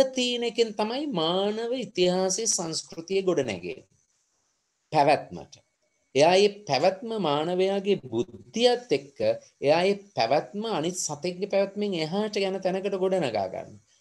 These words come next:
ඒක මානවයාගේ බුද්ධිය. දැන් මේ දවස්වල මං හිතන්නේ ඔයගොල්ලන්ට පුළුවන්කමක් හැමෝටම නැති වෙයි. නමුත් ඉතාම වැදගත් සේෆියන් කියන පොත ඇවිත් තිනවා. ඒක අර අපි ඉගෙන ගන්න ඉතිහාසය නෙමෙයි,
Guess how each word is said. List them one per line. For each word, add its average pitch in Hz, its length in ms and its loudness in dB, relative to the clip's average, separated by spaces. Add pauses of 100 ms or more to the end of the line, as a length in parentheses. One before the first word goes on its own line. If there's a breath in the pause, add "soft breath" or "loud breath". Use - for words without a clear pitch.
(120)
ඒක 107 220 -10
මානවයාගේ 113 1200 -2
බුද්ධිය. 92 460 -12 (320 loud breath)
දැන් 123 200 0
මේ 123 220 0
දවස්වල 151 500 2
මං 143 220 -4
හිතන්නේ 139 400 -2
ඔයගොල්ලන්ට 127 600 -2 (140)
පුළුවන්කමක් 113 800 -4 (100)
හැමෝටම 110 500 -4
නැති 110 340 -8
වෙයි. 110 220 -2 (380 loud breath)
නමුත් 165 300 -4
ඉතාම 147 480 -6
වැදගත් 143 460 2
සේෆියන් 135 680 0
කියන 139 260 -2
පොත 110 220 -4
ඇවිත් 113 380 -2
තිනවා. 120 480 -4 (300 soft breath)
ඒක 151 380 2
අර 135 200 2
අපි 123 240 0
ඉගෙන 170 220 0
ගන්න 175 240 -2
ඉතිහාසය 175 600 0
නෙමෙයි, 151 420 -2